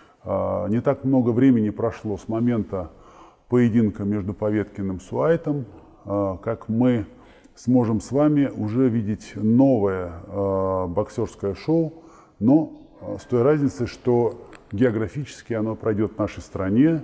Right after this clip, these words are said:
в городе Москва, в Химках. Одиннадцатого сентября этого года, а, Федор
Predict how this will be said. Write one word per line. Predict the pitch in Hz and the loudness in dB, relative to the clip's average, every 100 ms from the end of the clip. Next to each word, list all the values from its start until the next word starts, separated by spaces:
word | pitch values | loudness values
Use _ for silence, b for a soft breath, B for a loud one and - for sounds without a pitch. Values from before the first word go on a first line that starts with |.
| 104 | -8
в | 92 98 | -8 -2
городе | 110 98 | 0 0
Москва, | 90 92 - 123 147 160 | -2 -4 -4 0 2 0
в | |
Химках. | - 117 135 135 156 - B B B B | -2 0 2 2 -4 -6 B B B B
Одиннадцатого | 92 113 160 175 - - 101 95 92 90 | -2 2 2 2 0 -2 0 0 0 -4
сентября | - 110 - 113 123 156 175 156 - | -4 -4 -2 -2 2 2 2 -2 -8
этого | 107 104 104 95 | -6 -4 -2 -2
года, | 98 123 175 165 156 - B B B B - | 0 4 4 4 2 -4 B B B B -2
а, | 104 101 | 2 4
Федор | - 143 101 104 | 4 2 4 0